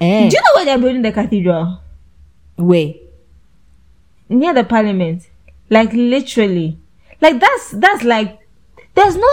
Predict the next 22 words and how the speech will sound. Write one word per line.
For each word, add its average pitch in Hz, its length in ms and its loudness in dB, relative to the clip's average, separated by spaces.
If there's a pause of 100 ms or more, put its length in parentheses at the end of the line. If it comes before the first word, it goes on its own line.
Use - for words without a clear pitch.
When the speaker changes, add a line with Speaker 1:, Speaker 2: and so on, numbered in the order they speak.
Speaker 2:
I, 320 280 0
I 330 100 2
did, - 200 -4
I, - 80 -12 (400)
I 302 40 0
never 381 320 -2
for 254 160 0
once 247 220 -2
thought 240 160 -2
there 214 100 -2
was 214 160 -2
even 240 160 0
space 190 460 -4 (1300)
in, 254 260 2
in, 254 280 2
in 262 160 -2
the 262 120 2
middle 285 300 -2
of 254 100 0
Accra 226 340 -2
to 226 120 -8
build. 208 440 -2